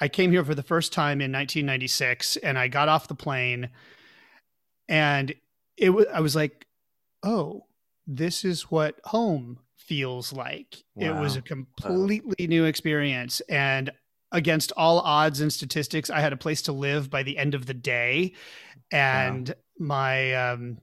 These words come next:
Speaker 1: I, I studied at the American Conserva-, Conservatory Theater for that summer.
Speaker 2: Huh.
Speaker 1: And then I moved to Los Angeles, and I really tried to make it work for me. And it would have if I had not already seen San Francisco.
Speaker 2: Yeah.
Speaker 1: And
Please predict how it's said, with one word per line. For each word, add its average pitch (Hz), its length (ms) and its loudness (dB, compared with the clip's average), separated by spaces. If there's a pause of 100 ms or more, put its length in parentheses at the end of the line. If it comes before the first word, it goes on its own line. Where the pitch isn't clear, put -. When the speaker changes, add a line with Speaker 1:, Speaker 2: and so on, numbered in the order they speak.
(320)
Speaker 1:
I, 135 300 -2
I 135 120 -2
studied 156 360 0
at 143 120 -4
the 147 100 -4
American 147 340 0
Conserva-, 156 400 -2
Conservatory 156 540 0
Theater 139 420 -2
for 139 540 -4
that 135 260 -4
summer. 139 480 -2 (480)
Speaker 2:
Huh. 113 220 -8
Speaker 1:
And 120 100 -12 (320)
then 196 240 2
I 220 80 6
moved 185 200 6
to 175 100 0
Los 156 240 4
Angeles, 143 420 -2
and 160 60 -2
I 156 60 2
really 175 420 6
tried 165 200 2
to 151 80 0
make 147 200 -2
it 185 80 -10
work 143 180 -8
for 143 180 -6
me. 135 280 -10 (180)
And 151 160 0
it 147 100 -4
would 156 280 2
have 135 420 0 (140)
if 160 120 2
I 143 120 2
had 131 200 -2
not 135 220 0
already 127 380 -2
seen 127 240 -6
San 131 200 -6
Francisco. 139 680 -10 (300)
Speaker 2:
Yeah. 110 260 -4
Speaker 1:
And 131 440 0